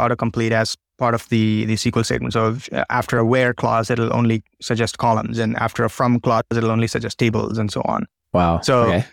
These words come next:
Speaker 1: in, after P G C L I, people wanted something for My S Q L, so I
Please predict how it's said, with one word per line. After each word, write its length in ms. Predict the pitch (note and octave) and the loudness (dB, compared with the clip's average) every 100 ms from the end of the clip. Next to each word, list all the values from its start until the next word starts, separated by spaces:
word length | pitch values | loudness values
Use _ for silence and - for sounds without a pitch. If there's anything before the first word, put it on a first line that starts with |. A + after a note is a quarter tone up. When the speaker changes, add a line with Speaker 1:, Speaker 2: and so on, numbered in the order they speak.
| _ _ - | _ _ -2
Speaker 1:
in, 320 | D#3 D3 C#3+ - | 2 2 0 -2
after 260 | D3+ - | -2 0
P 120 | D3+ C#3+ | 0 2
G 100 | C#3+ | 2
C 160 | - | 2
L 120 | C3 B2+ | 2 2
I, 400 | B2+ B2 B2 - _ _ | 2 2 0 -6 _ _
people 240 | C#3+ C3 B2+ | -4 0 2
wanted 320 | B2 A#2+ B2 A2+ | 2 0 -4 -6
something 260 | - A#2+ A#2+ | -4 -2 0
for 120 | A#2 | 0
My 120 | A2 | 0
S 100 | D3 | 0
Q 100 | - - | -2 0
L, 140 | C#3+ | 0
so 500 | C3+ - A#2+ A#2 A2+ - | 0 0 2 2 0 -2
I 160 | C2 | -4